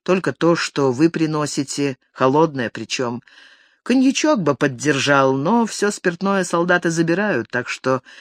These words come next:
не приносите. Табаку захвачу, все-таки радость ему, если не отберут тоже». Он осмотрелся.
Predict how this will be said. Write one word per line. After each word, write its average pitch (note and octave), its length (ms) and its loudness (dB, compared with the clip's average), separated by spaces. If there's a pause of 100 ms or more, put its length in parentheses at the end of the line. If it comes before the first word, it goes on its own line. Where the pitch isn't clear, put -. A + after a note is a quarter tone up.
(120)
не G3 100 0
приносите. C#3+ 800 -2 (720)
Табаку A#3 420 2
захвачу, E3 720 0 (100)
все-таки - 420 -2
радость C3 460 0
ему, C3+ 320 -4 (380)
если F#3 240 0
не E3 100 2
отберут C3+ 680 0
тоже». B2 580 0 (400)
Он D3 140 0
осмотрелся. C3+ 840 -4